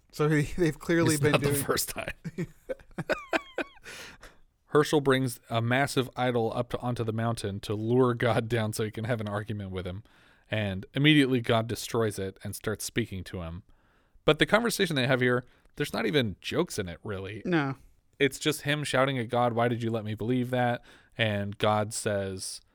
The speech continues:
Speaker 2: "I let you believe it because you were still doing good, and you were, and I, you were acting through me,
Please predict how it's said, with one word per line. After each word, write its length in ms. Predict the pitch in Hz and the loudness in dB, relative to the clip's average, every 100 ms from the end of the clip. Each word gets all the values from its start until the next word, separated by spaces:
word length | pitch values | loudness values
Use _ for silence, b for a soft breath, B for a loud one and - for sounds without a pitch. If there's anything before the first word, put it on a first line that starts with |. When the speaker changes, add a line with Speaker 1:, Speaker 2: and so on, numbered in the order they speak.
| _ _ _ _ _ _ - | _ _ _ _ _ _ 0
Speaker 2:
"I 100 | 131 | 4
let 220 | 123 - | 4 2
you 60 | |
believe 300 | 117 117 127 | 0 2 4
it 80 | 123 | 2
because 300 | 117 113 107 | 0 -2 -2
you 60 | 107 | -4
were 60 | |
still 220 | 104 - 120 | -2 0 0
doing 260 | 110 98 | 0 -2
good, 360 | 107 135 131 123 | 2 6 6 4
and 120 | 107 | 0
you 120 | 104 104 | -2 -2
were, 140 | 107 | -4
and 160 | 117 104 | -6 -4
I, 100 | 104 | -4
you 340 | 104 110 117 | -4 -2 0
were 100 | 123 | 2
acting 400 | 110 117 - 110 | 0 -4 -4 -6
through 300 | 104 - 135 | -4 0 0
me, 400 | 131 131 127 127 | 0 -2 -2 -4